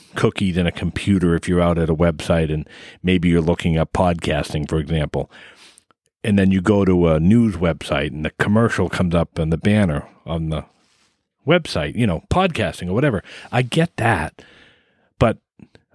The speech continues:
I did not search for this particular earthquake in, in Los Angeles,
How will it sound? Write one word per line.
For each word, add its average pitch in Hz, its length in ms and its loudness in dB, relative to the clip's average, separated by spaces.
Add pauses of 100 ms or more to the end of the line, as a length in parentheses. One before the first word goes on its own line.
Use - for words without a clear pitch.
I 170 180 2 (120)
did 113 180 0
not 123 280 -2
search - 560 -2 (480)
for - 180 -4
this 101 220 2
particular 85 560 -2
earthquake 82 520 -2
in, 76 160 -4 (120)
in 82 160 -2
Los 78 240 -2
Angeles, 123 560 -2